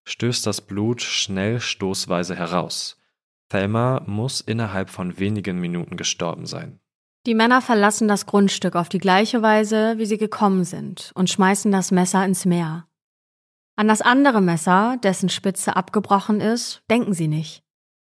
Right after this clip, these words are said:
Speaker 2: Im Meer waschen sie sich, kehren zum Auto zurück und feiern den für sie Erfolg in einem Bordell. Es gibt unterschiedliche Schilderungen darüber, ob die Täter das Haus gleichzeitig verlassen haben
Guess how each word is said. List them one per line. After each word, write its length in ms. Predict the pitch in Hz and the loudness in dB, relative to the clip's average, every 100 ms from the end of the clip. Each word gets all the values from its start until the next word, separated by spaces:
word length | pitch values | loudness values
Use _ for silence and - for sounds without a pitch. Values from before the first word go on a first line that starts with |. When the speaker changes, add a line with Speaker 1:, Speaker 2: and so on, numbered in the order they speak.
| _ | _
Speaker 2:
Im 160 | 233 233 | 6 8
Meer 260 | 240 262 | 8 6
waschen 320 | 233 233 208 170 | 6 4 4 2
sie 140 | 165 | 0
sich, 440 | 156 127 - - _ - | -4 -8 -12 -20 _ 0
kehren 340 | 220 208 208 | 2 4 2
zum 200 | 202 196 | 0 0
Auto 320 | 190 214 247 | 2 2 0
zurück 600 | 240 240 240 240 240 - _ _ | -4 -2 2 2 2 -8 _ _
und 180 | 233 247 | 0 0
feiern 540 | - 233 233 202 220 | 4 4 6 4 4
den 180 | 214 208 | 4 2
für 200 | - 202 | 2 0
sie 360 | 190 214 220 - | 0 0 0 -2
Erfolg 680 | 190 185 - 208 190 202 - | -4 -4 0 2 4 0 0
in 120 | 202 | 0
einem 320 | 196 190 190 | 2 2 2
Bordell. 580 | 190 180 180 170 165 165 _ _ _ _ _ _ _ _ | 2 0 0 0 -2 -8 _ _ _ _ _ _ _ _
Es 180 | - 226 | -2 0
gibt 240 | 311 262 - | 0 0 4
unterschiedliche 720 | 254 240 - 196 185 180 180 | 4 4 2 0 -2 0 0
Schilderungen 580 | - 180 175 170 170 170 | 2 0 0 0 0 0
darüber, 640 | 165 170 156 156 - - | 0 0 -2 -4 -6 -6
ob 160 | 185 - | -6 -4
die 140 | 190 | -4
Täter 340 | - 208 220 | -2 -2 -2
das 240 | 208 196 - | -2 -4 0
Haus 200 | 196 - | 0 0
gleichzeitig 600 | 214 185 196 233 220 214 | 2 2 0 -4 -4 -4
verlassen 460 | 226 226 226 226 | 0 0 0 0
haben 380 | 214 226 233 262 | 2 2 2 0